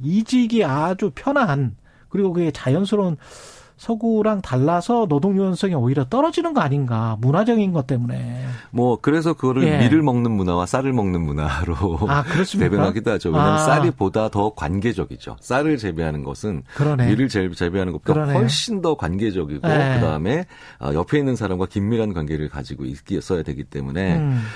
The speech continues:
Speaker 2: 어, 그렇게 이제 주로 먹는 곡물에 의해서 우리가 이제 구분하는
Speaker 1: 그러네요.
Speaker 2: 학자도 있기는 한데요.
Speaker 1: 예.
Speaker 2: 확실히 우리나라는,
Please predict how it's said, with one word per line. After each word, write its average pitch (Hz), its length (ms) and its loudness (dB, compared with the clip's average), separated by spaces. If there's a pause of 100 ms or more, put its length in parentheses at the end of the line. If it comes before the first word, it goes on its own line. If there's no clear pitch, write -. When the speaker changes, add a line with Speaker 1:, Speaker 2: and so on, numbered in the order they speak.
(140)
Speaker 2:
어, - 160 -8
그렇게 113 380 0
이제 78 380 -2
주로 120 280 0
먹는 92 320 0
곡물에 113 380 -2
의해서 90 300 -2
우리가 69 360 -8
이제 67 220 -10
구분하는 92 220 -2 (120)
Speaker 1:
그러네요. 120 140 2
Speaker 2:
학자도 120 300 -2
있기는 80 300 -4
한데요. 131 360 0
Speaker 1:
예. 107 220 0 (380)
Speaker 2:
확실히 175 1040 0
우리나라는, 117 1300 0